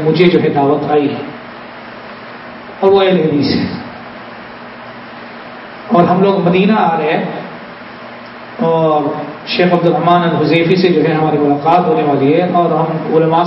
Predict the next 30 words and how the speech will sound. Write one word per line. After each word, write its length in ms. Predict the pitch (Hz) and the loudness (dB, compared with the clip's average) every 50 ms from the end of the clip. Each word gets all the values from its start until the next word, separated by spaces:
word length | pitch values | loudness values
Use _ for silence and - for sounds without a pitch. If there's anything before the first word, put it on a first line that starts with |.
| - | 0
سے 60 | - 170 | 0 0
یہ 120 | 160 160 - | 0 0 2
پوچھنا 300 | - 156 - 175 180 180 | 0 0 0 0 0 0
چاہ 140 | 170 156 147 | 2 2 2
رہے 140 | 147 151 | 2 2
ہیں 60 | 156 156 | 2 2
کہ 340 | 160 170 170 175 170 170 170 - - - - - - - - - - - | 2 2 2 2 0 -2 -4 -6 -8 -10 -12 -12 -14 -16 -16 -16 -8 0
مسلک 340 | 156 185 190 185 - 220 202 214 | 2 2 4 4 4 4 4 4
اہل 220 | 196 180 180 170 | 4 4 4 4
حدیث 380 | 175 160 - 165 180 185 180 165 | 2 2 2 2 2 2 2 2
اور 80 | 156 | 0
سلفیت 520 | - - 170 165 156 - - 180 180 185 180 | 0 0 0 2 2 2 2 2 2 2 2
کا 60 | 165 160 180 | 0 0 2
کس 140 | 190 - - | 0 2 2
طرح 180 | 190 170 170 | 2 2 2
ترجمان 600 | 170 - 156 143 139 160 156 165 170 180 185 180 | 2 0 -2 0 0 0 2 4 4 4 4 4
کیا 180 | 165 160 294 - | 2 2 2 2
جائے 340 | - 156 165 180 220 - - - - - - - - - - - - - - - - - - - - - - - - - - - - - - - - - - - - | 2 2 4 4 2 2 -2 -4 -6 -8 -10 -12 -12 -14 -16 -16 -16 -16 -16 -16 -16 -16 -16 -16 -16 -16 -16 -16 -16 -16 -16 -16 -16 -16 -16 -16 -16 -8 -4 0 2
دہشت 360 | 165 165 170 170 - - 151 | 2 2 2 0 0 0 -2
گردی 200 | 143 127 135 131 - | -2 -2 -2 -2 -2
کے 60 | 139 120 | -2 -2
بارے 180 | 113 117 113 | -2 -2 -4
میں۔ 220 | 110 - - - - - - - - - - - - - - - - - - - - - - - - - - - - - - - - - - - - - - - - - - - - - - - - - - - - - - - - - - - | -6 -8 -10 -12 -14 -14 -16 -16 -16 -16 -16 -16 -16 -16 -16 -16 -16 -16 -16 -16 -16 -16 -16 -16 -16 -16 -16 -16 -16 -16 -16 -16 -16 -16 -16 -16 -16 -16 -16 -16 -16 -16 -16 -16 -16 -16 -16 -16 -16 -16 -16 -14 -14 -14 -16 -16 -18 -16 -2 2
تو 80 | 170 | 4
وہ 240 | 175 202 226 226 220 | 6 8 8 8 6
جا 80 | 214 208 | 6 4
کے 140 | 214 208 185 | 2 2 2
ان 100 | 185 185 | 2 2
سے 140 | 180 180 | 2 2
ملے، 580 | 170 165 165 170 180 180 175 160 - - - | 2 2 2 2 4 2 2 0 -2 -4 -6